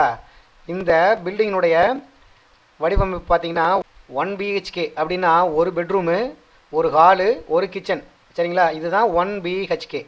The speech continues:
இப்போ இந்த ஒன் பி ஹெச் கே அப்படிங்கிறது வந்து ஒரு ஃபோர் செவன்ட்டி ஸ்கொயர் ஃபீட் வரும் சரிங்களா? இப்போ இந்த போர்ஷன், அஹ், இந்த பர்டிகுலர் போர்ஷன் வந்து ஒரு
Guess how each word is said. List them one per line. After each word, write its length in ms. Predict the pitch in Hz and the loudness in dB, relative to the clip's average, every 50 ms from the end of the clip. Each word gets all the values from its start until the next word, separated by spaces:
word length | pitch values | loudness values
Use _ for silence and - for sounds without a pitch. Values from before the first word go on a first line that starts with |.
| _ _ _ _ _ - - - _ _ _ _ _ - 151 | _ _ _ _ _ -20 -20 -20 _ _ _ _ _ -20 -8
இப்போ 160 | - 175 165 160 160 | -4 -2 -2 -2 -2
இந்த 200 | 170 175 175 175 170 170 170 165 165 165 160 151 151 160 | -4 -2 0 2 2 4 4 4 4 2 2 2 0 0
ஒன் 140 | 185 226 247 233 | 0 -2 -4 -4
பி 80 | 220 226 220 208 | -4 -4 0 0
ஹெச் 180 | 214 208 - 175 | -2 -2 0 0
கே 80 | 208 202 196 | 2 4 4
அப்படிங்கிறது 440 | 190 185 196 196 196 190 190 180 185 185 | 4 2 -2 -2 -2 -2 -2 -2 -2 -4
வந்து 180 | 190 202 247 254 247 233 214 202 | -4 -4 -4 -2 0 0 0 0
ஒரு 120 | 190 190 185 185 180 175 - | -2 -2 -2 -4 -4 -6 -4
ஃபோர் 260 | - 190 202 202 190 - | -2 0 0 0 0 0
செவன்ட்டி 400 | 185 180 180 185 180 - - 190 190 190 185 | 0 0 0 0 -4 -6 -10 -8 -8 -8 -4
ஸ்கொயர் 220 | - 185 180 180 - | 0 0 0 0 -2
ஃபீட் 180 | 175 - 151 156 | -6 -4 -2 -2
வரும் 160 | 156 151 - - _ _ _ _ - | -2 -2 -6 -10 _ _ _ _ -14
சரிங்களா? 240 | 151 151 156 165 160 151 | -12 -8 -4 -4 -4 -2
இப்போ 160 | 156 156 151 156 | -2 -2 -4 -2
இந்த 140 | 156 151 147 151 | -4 -6 -2 -2
போர்ஷன், 280 | 170 190 - 180 139 - - - - _ _ - 160 | -2 -2 -2 -6 -10 -12 -16 -20 -20 _ _ -8 -6
அஹ், 320 | 156 156 156 156 151 151 151 151 | -4 -2 -2 -2 -4 -4 -6 -6
இந்த 140 | 147 170 185 208 240 269 269 - - 156 | -2 2 4 4 4 2 0 -2 -4 -4
பர்டிகுலர் 420 | 156 - 202 180 185 185 - - 160 | -4 -4 -4 -2 -2 -2 -2 -2 -4
போர்ஷன் 260 | 180 202 - 202 180 165 165 | -4 -4 -4 -4 -4 -4 -4
வந்து 160 | 165 185 196 175 | -4 -4 -2 -2
ஒரு 140 | 165 165 160 | -2 0 0